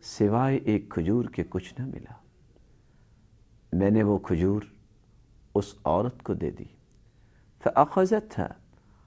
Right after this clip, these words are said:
فقسمتها بين ابنتيها ولم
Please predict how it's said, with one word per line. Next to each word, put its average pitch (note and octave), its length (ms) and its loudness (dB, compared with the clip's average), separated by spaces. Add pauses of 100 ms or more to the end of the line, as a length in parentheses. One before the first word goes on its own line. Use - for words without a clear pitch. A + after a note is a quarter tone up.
(240)
فقسمتها E3 1160 0
بين B2 340 4
ابنتيها G#2 800 -2 (1700)
ولم C3 320 2